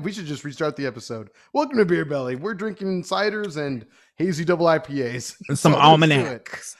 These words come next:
Speaker 1: Did we talk about the Spider-Man
Speaker 2: Yeah.
Speaker 1: trailer already? We did before the internet took a shit. No, I'm sorry. While
Speaker 2: I
Speaker 1: the internet took a massive steamy
Speaker 2: Let's,
Speaker 1: dump
Speaker 2: let's
Speaker 1: on
Speaker 2: talk
Speaker 1: John's
Speaker 2: about it
Speaker 1: chest.
Speaker 2: again. N-, n-, now that
Speaker 1: <laughs> Let's
Speaker 2: it's
Speaker 1: do that.
Speaker 2: better, and I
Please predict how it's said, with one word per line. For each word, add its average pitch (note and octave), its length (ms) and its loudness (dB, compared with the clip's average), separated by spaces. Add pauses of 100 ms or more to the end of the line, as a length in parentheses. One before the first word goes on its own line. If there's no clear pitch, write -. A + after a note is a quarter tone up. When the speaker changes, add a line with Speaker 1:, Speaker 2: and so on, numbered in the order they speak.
(160)
Speaker 1:
Did G#3 120 -2
we C#4+ 120 4
talk C4+ 280 2
about C#4 200 2
the D4 60 -10
Spider-Man C4 380 4
Speaker 2:
Yeah. D#3+ 160 6
Speaker 1:
trailer D#3 340 -4
already? D#3+ 380 -2 (200)
We G3 120 0
did A3 340 0
before F#3 340 -2
the E3 80 -4
internet E3+ 320 -2
took C#3+ 160 -10
a C#3+ 40 -6
shit. D3+ 240 -8
No, F#3+ 120 6
I'm E3+ 160 2
sorry. B2 240 2 (200)
While F#3 380 10
Speaker 2:
I - 20 8
Speaker 1:
the C#3+ 160 2
internet C#3 460 0
took D#3+ 160 -2
a D3 40 0
massive C#3 440 -2
steamy C3 260 -6
Speaker 2:
Let's, A#2+ 320 4
Speaker 1:
dump - 100 -18 (1000)
Speaker 2:
let's G#3+ 120 6
Speaker 1:
on - 60 4
Speaker 2:
talk B3+ 160 10
Speaker 1:
John's - 40 8
Speaker 2:
about C#3+ 220 8
it B2+ 120 6
Speaker 1:
chest. A#2 100 -4
Speaker 2:
again. A2+ 220 -6 (180)
N-, D3+ 80 -2 (120)
n-, D#3 80 -2 (140)
now E3+ 240 8
that F#3 80 8
Speaker 1:
<laughs> F#3+ 80 8
Let's D#3+ 120 0
Speaker 2:
it's - 60 -8
Speaker 1:
do - 60 0
that. - 60 0
Speaker 2:
better, A#2+ 500 4 (160)
and E3 220 4
I E3 140 4